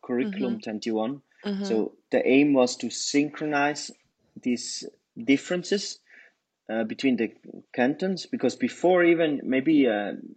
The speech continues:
Speaker 1: as a family, you moved from, uh, I don't know, Oberrohrdorf, which is in Aargau, to, to just, um, some k-, kilometers more east to the canton of Zurich, and suddenly the child was in a different grade or, like, had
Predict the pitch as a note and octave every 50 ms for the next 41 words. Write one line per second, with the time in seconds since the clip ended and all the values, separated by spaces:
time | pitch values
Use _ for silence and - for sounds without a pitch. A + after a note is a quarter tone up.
0 | - - - - A2+ A2 A2+ - - D3 D3 D#3+ D#3 D3 C#3+ C#3 C3 B2+ B2+ B2+
1 | C3 C3+ C#3+ C#3+ C3+ - - - - - C3 A#2 A2 A2 G#2+ G#2+ - _ _ _
2 | _ _ _ _ _ _ _ _ - A#2+ A2+ G#2+ G2+ F#2+ G2+ A2 A#2 A2+ A2+ A2+
3 | A2 - - D3 D3+ - F3 E3 C#3+ C3+ C#3+ D3+ D3+ D#3+ D#3+ - E3 D3 D3 D#3
4 | D3+ - - C3 - - B2+ B2 A#2 B2+ A#2+ A#2 A2+ A2 - - G#2+ B2 C#3+ D3
5 | C#3 C3 A#2 A2+ A#2+ - - - - B2 A#2 A2+ A2 G2+ - - - - A#2+ A2
6 | G#2 G2 F2 - D2 - - - - D#3 D#3 - - - - - - - - -
7 | _ _ _ _ _ _ _ _ _ - - - - F2+ F2+ - - - C#3+ C#3
8 | C#3+ C#3+ - - - - _ - - D3 D3 C#3+ C#3 C#3 C#3 C3+ - - C3 A#2+
9 | - - B2+ A#2+ A#2+ B2 B2 B2 A#2+ - D3+ F3 F3+ - - - - - - -
10 | - - - C3 B2+ A#2+ B2+ B2 - C3 A#2 A2 A#2 A2+ A2+ - - - D3 C#3+
11 | C#3 B2 - - - - - - B2+ B2+ - - - D#3 D#3 D3+ - F3 D3+ C3+
12 | C3+ C3 A2+ A#2 A#2 - - - A#2 A#2 A2+ A2+ - - A2+ A2+ A2 - A#2 A2
13 | G#2+ G2+ - C3 B2+ - - B2 G#2+ G#2+ G2 - - - - A2 A2 A2 G2 E2
14 | D2+ - - - - _ - G#2 G#2+ G2+ G#2 A2 G#2 G2 - - A#2+ G#2+ -